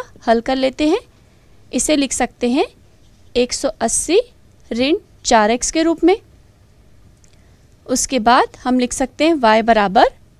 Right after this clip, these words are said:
एक सौ अस्सी ऋण चार एक्स पूरे के बटे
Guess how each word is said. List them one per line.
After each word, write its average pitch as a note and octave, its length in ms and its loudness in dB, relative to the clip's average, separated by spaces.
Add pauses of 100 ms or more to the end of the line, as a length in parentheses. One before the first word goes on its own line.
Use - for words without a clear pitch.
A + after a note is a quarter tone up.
(1040)
एक B3 180 0
सौ - 140 -4
अस्सी C4+ 480 0 (580)
ऋण C#4+ 260 0 (100)
चार G#3+ 300 0
एक्स - 360 0 (600)
पूरे D4 240 2
के D#4 140 -2
बटे A3+ 440 -2